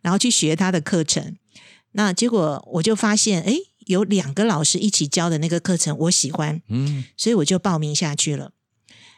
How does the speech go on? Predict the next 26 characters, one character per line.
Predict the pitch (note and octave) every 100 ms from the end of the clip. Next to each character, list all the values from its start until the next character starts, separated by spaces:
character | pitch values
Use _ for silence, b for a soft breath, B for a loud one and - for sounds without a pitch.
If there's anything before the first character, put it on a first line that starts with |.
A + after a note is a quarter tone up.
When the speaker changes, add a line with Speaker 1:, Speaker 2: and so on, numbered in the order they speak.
| B
Speaker 1:
那 | C#4
这 | C4 - D#4+
个 | A#3+
经 | A3+ A3+
过 | A3+ F#3+
是 | G#3+
很， | F#3 D3 C#3+ D3+
就 | F#3+
是 | F#3 F3+
很 | E3 E3
奇 | - E3
妙 | E3 G#3 F3
的， | D3
我 | D3+
自 | D#3+ G#3+
己 |
有 | D#3
发 | C#3+ F3
生 | F3+ E3+
一 | E3+
些 | E3 D#3+
奇 | E3 E3
妙 | D#3 E3+
的 | D3+
事 | -
情。 | D3 D3 A2+